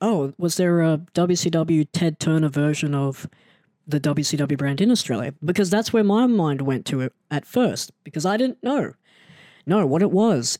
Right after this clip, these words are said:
was that I P W, when it first started in Australia,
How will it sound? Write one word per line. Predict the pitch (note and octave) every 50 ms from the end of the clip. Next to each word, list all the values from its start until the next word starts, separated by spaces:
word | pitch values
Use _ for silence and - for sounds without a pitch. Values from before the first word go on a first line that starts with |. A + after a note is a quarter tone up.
| _ _ _
was | - C#3 C#3+ D3 D3+ C#3 -
that | D3 C#3+ C#3+ C#3 - - _ _ _ _ -
I | D#3+ F3+
P | F#3+ - G3
W, | F3 G3 G3+ G#3 F#3+ D#3 C#3+ C#3 C#3 C3+
when | - D3 D3
it | D3 - -
first | - - - - F#3+ G#3 A3 A3 -
started | - - G3+ G3+ G#3 G#3 G3 F#3
in | F#3+ F#3+
Australia, | F3+ - - - F#3+ G3 G3+ F#3 C3+ A2 A#2+ C3+